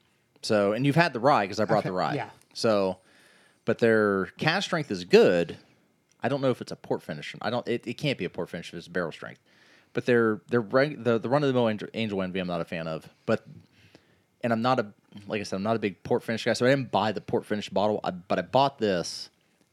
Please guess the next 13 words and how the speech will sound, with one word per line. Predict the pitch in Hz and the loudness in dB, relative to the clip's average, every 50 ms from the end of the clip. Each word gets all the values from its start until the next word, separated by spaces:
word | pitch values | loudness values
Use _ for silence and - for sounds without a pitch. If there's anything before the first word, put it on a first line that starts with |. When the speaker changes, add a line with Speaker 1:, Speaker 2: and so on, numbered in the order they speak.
| _ _ | _ _
Speaker 1:
and | 135 151 175 190 | 0 2 4 4
I | |
bought | 175 160 151 143 | 6 6 6 6
a | 127 | 6
bottle | 117 131 131 117 208 | 6 6 4 4 2
of | - - - _ _ _ | -2 -4 -18 _ _ _
Buffalo | - 120 123 - 101 82 | 2 2 2 2 -4 -4
Trace, | 76 - - 85 82 82 - - - - _ _ | -4 -2 -2 -2 -2 -4 -6 -10 -12 -14 _ _
and | - 104 | -10 -10
it | - - | -10 -8
still | - - - 131 127 117 | -10 -2 0 0 0 2
was | 104 104 98 90 - | 0 -2 -4 -4 -6
under | - 107 104 95 98 98 92 90 85 | -6 -6 -4 -2 -2 -2 -2 -4 -6